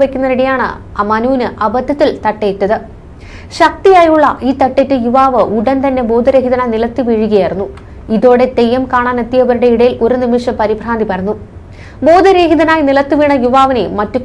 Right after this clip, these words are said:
കാഴ്ചക്കാരും ക്ഷേത്ര ഭാരവാഹികളും ചേർന്ന് ഉടൻ തന്നെ എടുത്തുയർത്തുകയും പ്രഥമ ശുശ്രൂഷ നൽകി സമീപത്തുള്ള ആശുപത്രിയിലേക്ക് മാറ്റുകയും ചെയ്തു. ഈ അനുഷ്ഠാനത്തിൽ തെയ്യം തന്റെ കയ്യിലേന്തിയ പരിച കൊണ്ടോ മറ്റുപകരണങ്ങൾ കൊണ്ടോ ഭക്തരെ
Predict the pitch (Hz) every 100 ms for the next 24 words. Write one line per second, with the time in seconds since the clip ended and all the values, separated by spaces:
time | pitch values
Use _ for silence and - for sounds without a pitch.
0 | 247 247 240 262 262 269 330 - 269 262
1 | 240 233 247 254 262 254 269 247 - -
2 | - - - 254 262 277 262 339 330 294
3 | 240 - 226 240 262 247 247 247 262 277
4 | 247 226 262 226 - - 233 254 247 247
5 | 240 233 277 381 - - - 277 277 320
6 | 320 302 262 190 254 - 269 269 254 208
7 | 196 196 220 233 220 185 180 190 214 -
8 | - - - - - - 349 392 - 285
9 | 294 320 - 349 330 311 269 220 262 262
10 | 302 294 285 277 269 262 277 269 277 262
11 | 254 240 277 262 226 233 262 247 262 254
12 | 254 254 262 262 262 254 247 240 240 254